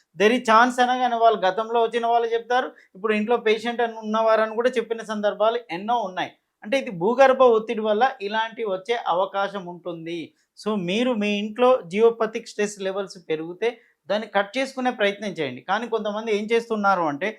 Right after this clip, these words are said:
"సార్, ఇక్కడ లైన్ వచ్చిందని చెప్పి ఇక్కడ ఒక రాడ్ పెట్టేసి ఇది కట్ చేసి వెళ్ళిపోతున్నారు."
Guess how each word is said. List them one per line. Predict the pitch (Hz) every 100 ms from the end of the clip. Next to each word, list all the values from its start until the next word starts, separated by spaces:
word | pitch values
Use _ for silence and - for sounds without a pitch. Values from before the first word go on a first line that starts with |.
| _ _
"సార్, | - 226
ఇక్కడ | 226 226 214 208
లైన్ | 196 214 247
వచ్చిందని | 254 247 240 233 208
చెప్పి | 208 233 175 170 _ _
ఇక్కడ | - - 233
ఒక | 220 190
రాడ్ | 185 233 233
పెట్టేసి | 233 240 233 240 254
ఇది | 208 220
కట్ | 202 -
చేసి | 240 233
వెళ్ళిపోతున్నారు." | 233 196 202 196 185 156 123